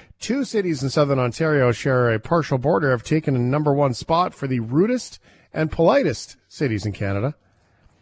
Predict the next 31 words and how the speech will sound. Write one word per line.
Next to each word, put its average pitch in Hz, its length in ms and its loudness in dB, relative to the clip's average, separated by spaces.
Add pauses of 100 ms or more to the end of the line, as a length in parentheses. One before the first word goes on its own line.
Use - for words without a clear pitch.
(160)
Preply, 175 380 2
which 143 180 0
surveyed 143 360 0
more 131 160 0
than 120 160 0
fifteen 143 380 0
hundred 143 220 -2
Canadians 123 440 -2
across 127 260 -2
forty-four 143 480 -2
cities, 117 340 -6
found 165 400 -2
which 180 200 -4
cities 147 320 -4
across 139 320 -2
the 185 60 -4
country 120 400 0 (340)
people 190 260 4
thought 165 400 4
were 151 160 2
the 151 100 2
rudest 156 720 0 (1000)
and 131 220 4
whether 143 260 4
they, 135 520 -2 (880)
whether 165 180 4
the 147 140 0
stereotype 180 540 0
of 156 80 0
apologizing 143 800 2
is 123 260 -4